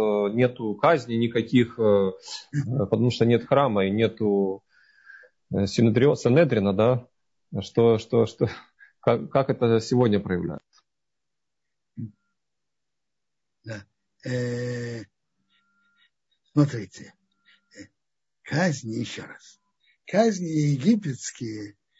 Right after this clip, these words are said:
Speaker 2: когда Бог предупреждал фараона.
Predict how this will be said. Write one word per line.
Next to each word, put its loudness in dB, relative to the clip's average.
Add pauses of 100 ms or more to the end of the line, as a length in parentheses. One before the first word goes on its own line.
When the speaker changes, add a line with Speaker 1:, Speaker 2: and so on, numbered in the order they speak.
(200)
Speaker 2:
когда 2 (600)
Бог 8
предупреждал 2
фараона. -8